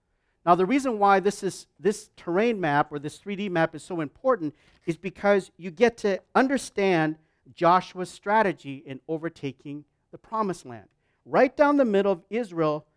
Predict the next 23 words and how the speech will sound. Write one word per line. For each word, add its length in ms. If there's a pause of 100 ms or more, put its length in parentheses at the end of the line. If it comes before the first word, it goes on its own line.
(300)
is 360
the 60
highlands. 800 (420)
It's 120
considered 500
the 80
spine 540
of 100
the 60
country. 500 (760)
This 180
is 140
the 100
safest 540
place. 340
This 160
is 100
the 60
most 300
difficult 520
cities 420
to 80
take 340